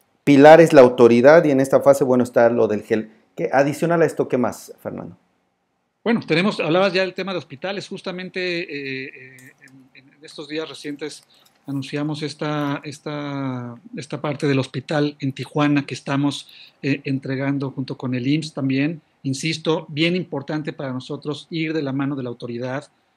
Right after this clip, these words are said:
Speaker 2: Eh, eh, esto nos ayuda muchísimo a tener claridad sobre las necesidades que tenemos.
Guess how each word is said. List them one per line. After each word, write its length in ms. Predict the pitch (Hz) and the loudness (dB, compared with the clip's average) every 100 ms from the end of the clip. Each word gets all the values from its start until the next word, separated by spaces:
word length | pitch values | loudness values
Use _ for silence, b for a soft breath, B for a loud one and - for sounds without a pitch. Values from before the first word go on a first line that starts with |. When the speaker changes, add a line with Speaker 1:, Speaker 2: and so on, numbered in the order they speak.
| _ | _
Speaker 2:
Eh, 260 | 147 131 143 | -8 -6 -6
eh, 220 | 143 139 151 | -8 -10 -10
esto 320 | 147 - 147 | -14 -10 -6
nos 220 | 135 - | -6 -6
ayuda 240 | 127 139 | -8 -4
muchísimo 480 | 143 131 - 135 139 | -4 -6 -8 -10 -6
a 80 | 131 | -6
tener 240 | - 135 | -6 -8
claridad 380 | 135 139 123 131 | -6 -10 -8 -10
sobre 180 | - 135 | -10 -10
las 160 | 120 131 | -8 -10
necesidades 720 | 120 135 - 127 143 147 143 | -10 -12 -10 -8 -6 -6 -8
que 80 | |
tenemos. 480 | - 120 131 147 - | -18 -10 -8 -8 -12